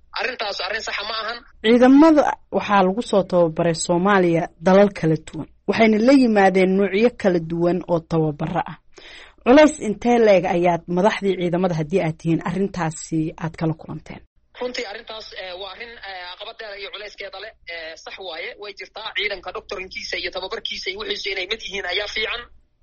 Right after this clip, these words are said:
Speaker 1: Eh, laakiin daruufaha jira iyo xaaladda maanta waddankeenu ku jiriyo ayaa kaliftay oo sabab u aheeday arrintaas inay sidaa u dhacdo. Wu-, laakiin waxaan dhihi karaa haddana, eh, maantay meelo waxaan soo gaarnay aan tababaradooda,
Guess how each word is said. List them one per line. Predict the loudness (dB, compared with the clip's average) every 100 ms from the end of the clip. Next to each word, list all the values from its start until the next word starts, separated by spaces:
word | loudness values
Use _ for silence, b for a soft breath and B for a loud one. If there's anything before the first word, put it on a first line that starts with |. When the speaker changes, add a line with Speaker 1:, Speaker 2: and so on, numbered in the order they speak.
| -10
Speaker 1:
Eh, | -8 -6
laakiin | -8 -8 -8
daruufaha | -8 -10 -8 -8 -8
jira | -8 -10
iyo | -8 -8
xaaladda | -8 -10 -10 -10
maanta | -10 -10
waddankeenu | -10 -10 -8 -10 -10
ku | -16
jiriyo | -16 -12 -12 -8
ayaa | -6 -6 -6
kaliftay | -10 -10 -10 -10 -8
oo | -8
sabab | -10 -10
u | -10 -10
aheeday | -8 -8 -10
arrintaas | -10 -10 -10 -10
inay | -10 -10
sidaa | -10 -10 -10
u |
dhacdo. | -10 -10 -10 -12 _ _ _ -20
Wu-, | -14 -10
laakiin | -8 -8 -8 -8
waxaan | -8 -8
dhihi | -8 -8
karaa | -8 -10
haddana, | -10 -12 -10 -10 -10 -14 b b
eh, | -8 -6 -6
maantay | -8 -10 -12 -12 -12
meelo | -8 -8 -8
waxaan | -10 -12 -12
soo | -12 -12
gaarnay | -10 -10 -8 -8 -8 -12 -18 _
aan | -12 -12 -12 -16
tababaradooda, | -12 -10 -10 -10 -10 -8 -8 -8